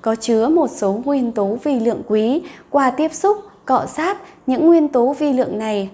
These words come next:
thẩm thấu qua da, giúp hỗ trợ cân bằng môi trường nội bào, thúc đẩy trao đổi chất, tăng cường miễn dịch, phát triển trí não ở trẻ, giảm nguy cơ mất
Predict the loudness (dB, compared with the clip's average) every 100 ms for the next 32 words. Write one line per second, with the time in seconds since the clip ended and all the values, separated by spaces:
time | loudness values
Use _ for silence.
0 | -14 -10 -10 -6 -4 -4 0 0 0 0
1 | 0 -2 -8 -10 0 0 2 0 0 2
2 | 2 0 -8 0 2 4 2 0 -4 -4
3 | -6 -2 -2 -2 -2 -2 0 2 2 -2
4 | -10 0 0 2 0 0 -2 -8 -4 -2
5 | -2 2 2 0 -6 -20 0 2 2 2
6 | 2 0 -2 -2 2 2 2 -10 -20 -6
7 | -2 -2 0 0 0 -2 -2 -2 -2 -2
8 | -2 -2 -2 0 -2 -4 -14 -4 0 2
9 | 2 0 2 2 4 4 0